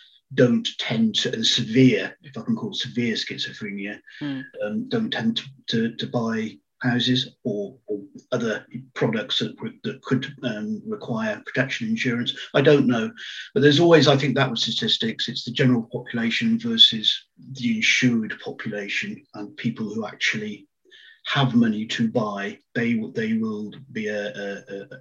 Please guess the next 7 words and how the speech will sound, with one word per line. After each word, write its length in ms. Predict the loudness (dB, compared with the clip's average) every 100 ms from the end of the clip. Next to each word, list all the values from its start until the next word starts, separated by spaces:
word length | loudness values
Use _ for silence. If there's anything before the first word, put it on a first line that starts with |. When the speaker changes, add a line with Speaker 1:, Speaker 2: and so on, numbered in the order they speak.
| -20 -20 -20 -20 -20 _ _ _ -8
Speaker 1:
generally 720 | 2 8 10 10 8 -4 -6
a 100 | -4
healthier, 460 | -2 -4 -4 -10 -8
um, 140 | -8 -6
well, 280 | -8 -8 -8
they 120 | -8
are, 300 | -8 -10